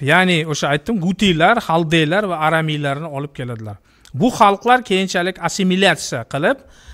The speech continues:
samaritianlar deb ataladi, Hayratxo'ja. Mana shu boyagi uchta, to'rtta xalq aralashib, filistinliklarga qo'shilib, e, umuman boshqa bir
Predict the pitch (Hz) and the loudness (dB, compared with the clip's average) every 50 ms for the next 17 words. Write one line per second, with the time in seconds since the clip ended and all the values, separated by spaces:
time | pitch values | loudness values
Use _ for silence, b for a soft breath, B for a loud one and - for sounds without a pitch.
0 | b b b - - 175 170 180 190 190 190 208 196 196 220 208 208 208 214 233 | b b b -4 0 2 4 6 6 6 4 4 2 2 2 2 4 4 4 4
1 | 226 190 156 143 180 - - 151 135 - 131 117 120 123 95 - _ _ _ _ | 4 4 2 0 -4 -4 -4 -8 -8 -8 -10 -10 -10 -12 -14 -18 _ _ _ _
2 | _ _ 127 123 117 117 - - 110 107 - - _ _ _ _ _ _ - 143 | _ _ -12 -12 -12 -12 -14 -14 -16 -16 -16 -20 _ _ _ _ _ _ -10 -8
3 | 156 165 156 - 165 170 165 165 165 160 170 165 165 - - 175 156 - 175 165 | -6 -6 -6 -8 -6 -6 -6 -6 -6 -6 -10 -12 -14 -12 -10 -12 -10 -8 -10 -10
4 | 170 - 165 - - 175 160 151 - 151 151 160 156 156 156 147 139 - - 233 | -10 -10 -12 -8 -8 -8 -8 -8 -8 -8 -6 -6 -4 -6 -6 -8 -10 -8 -6 -6
5 | 277 294 - b b b b b b b - - 165 170 170 165 - - 175 170 | -6 -6 -10 b b b b b b b -8 -6 -4 -4 -4 -4 -6 -8 -6 -6
6 | 165 165 165 160 156 - 170 160 160 156 151 - - 165 151 - - 160 214 302 | -6 -6 -6 -8 -10 -8 -8 -8 -6 -8 -10 -10 -10 -10 -10 -8 -8 -6 -6 -6
7 | 214 - b b b b b b b - 127 135 151 170 190 240 269 262 226 185 | -8 -10 b b b b b b b -14 -14 -10 -4 0 2 2 4 4 2 0
8 | 156 147 160 156 - - - 208 185 190 214 | 0 -2 -4 -4 -4 -2 -2 -2 -2 -2 -8